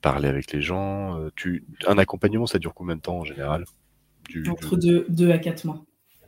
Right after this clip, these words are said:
Speaker 1: Deux à quatre mois, ah ouais, c'est pas,
Speaker 2: Oui.
Speaker 1: c'est pas rien. Et il y a combien de, de, de sessions, entre guillemets, une fois par semaine, une fois toutes les deux semaines ?
Speaker 2: Mmh,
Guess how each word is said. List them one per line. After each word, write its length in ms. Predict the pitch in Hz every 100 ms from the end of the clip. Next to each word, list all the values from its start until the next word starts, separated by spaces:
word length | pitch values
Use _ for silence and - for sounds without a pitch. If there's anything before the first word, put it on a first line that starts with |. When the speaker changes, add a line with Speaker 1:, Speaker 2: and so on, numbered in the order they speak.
| _ _ - -
Speaker 1:
Deux 300 | 85 113 120
à 80 | 98
quatre 240 | 98 -
mois, 220 | 113 87 -
ah 100 | 90
ouais, 100 | 78
c'est 160 | -
pas, 160 | - 143
Speaker 2:
Oui. 120 | -
Speaker 1:
c'est 140 | - -
pas 60 |
rien. 140 | 98 101 - - -
Et 120 | 87 76
il 60 |
y 40 | 76
a 60 |
combien 340 | - 82 82 78
de, 500 | 76 69 67 67 -
de, 580 | 65 62 - - - -
de 80 | -
sessions, 440 | - 85 - 95 - _ -
entre 220 | 78 76
guillemets, 280 | 73 80 80
une 80 | 80
fois 160 | 80
par 160 | - -
semaine, 520 | 101 107 123 123 110
une 80 | 87
fois 120 | -
toutes 200 | - -
les 80 | 78
deux 100 | 85
semaines ? 360 | 214 - 214
Speaker 2:
Mmh, 920 | 214 214 214 202 - - - - -